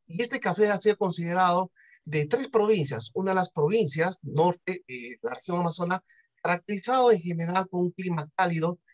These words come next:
y dos provincias de la zona de, de Amazonas, caracterizado por una, un clima, este, templado, algo frío, ¿no? Entonces, estas, estas, estas provincias son, una de ellas se llama Rodríguez Mendoza, Utcubamba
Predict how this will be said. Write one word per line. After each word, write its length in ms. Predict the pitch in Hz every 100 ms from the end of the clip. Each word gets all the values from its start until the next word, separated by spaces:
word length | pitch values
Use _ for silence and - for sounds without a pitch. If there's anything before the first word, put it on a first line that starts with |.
| _ _
y 160 | 175 170
dos 260 | 170 254 254
provincias 520 | 208 165 220 226 151
de 60 | 135
la 120 | 127
zona 360 | 135 170 160 147
de, 320 | 131 123 - _ _ -
de 100 | 143
Amazonas, 580 | 147 151 202 196 175 175
caracterizado 600 | 143 139 143 143 175 -
por 140 | 151
una, 360 | 151 170 170 -
un 160 | - 175
clima, 460 | - 175 151 156 - _ _ -
este, 640 | 143 - - 135 135 131 127 - _ -
templado, 640 | 196 208 202 185 175 -
algo 240 | 165 156
frío, 300 | 151 160 147 - -
¿no? 160 | 208 _ - _ _
Entonces, 300 | 190 202 -
estas, 260 | 240 269 -
estas, 340 | - - 240 226
estas 320 | 220 - 226
provincias 400 | 220 202 202 185
son, 180 | 190 196
una 220 | 196 175
de 80 | 156
ellas 160 | 160 156
se 80 | 151
llama 260 | 147 147
Rodríguez 360 | 139 143 143 135
Mendoza, 520 | 147 190 220 202 202 _ _ _
Utcubamba 760 | - 147 165 185 220 175 220